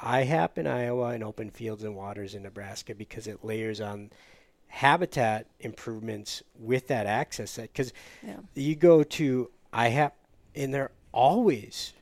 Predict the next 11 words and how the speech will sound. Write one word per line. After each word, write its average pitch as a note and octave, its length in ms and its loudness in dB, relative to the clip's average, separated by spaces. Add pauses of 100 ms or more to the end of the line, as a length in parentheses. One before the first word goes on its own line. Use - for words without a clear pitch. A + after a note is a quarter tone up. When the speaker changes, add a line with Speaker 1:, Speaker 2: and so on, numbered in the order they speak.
(240)
Speaker 1:
birdie, A2 600 -2
and C3 180 -2
the B2+ 80 2
same C#3+ 460 0
thing C#3+ 300 -2
with B2 160 -4
Open A#2 280 -6
Field. C3 260 -2
I've B2 200 0 (440)
written C3 500 0
blogs A#2+ 960 0